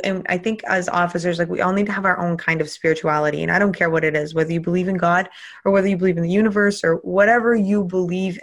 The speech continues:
in, you know, have something that you do. You know, you just said you like to take crystal baths. I do too.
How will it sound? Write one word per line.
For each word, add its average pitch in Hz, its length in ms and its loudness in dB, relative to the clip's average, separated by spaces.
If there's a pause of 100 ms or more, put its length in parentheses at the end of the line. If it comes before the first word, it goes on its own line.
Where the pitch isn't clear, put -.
in, 160 360 -6 (380)
you 190 100 -4
know, 160 320 0 (360)
have 196 280 0
something 170 840 -2
that 165 140 2
you 170 260 0
do. 180 440 0
You 180 120 -4
know, 170 80 -2
you 175 180 -2
just 180 200 -4
said 175 160 0
you 180 120 0
like 175 160 0
to 180 80 -6
take 180 180 -6
crystal 180 320 -4
baths. 160 400 -4
I 208 100 2
do 202 140 2
too. 180 240 0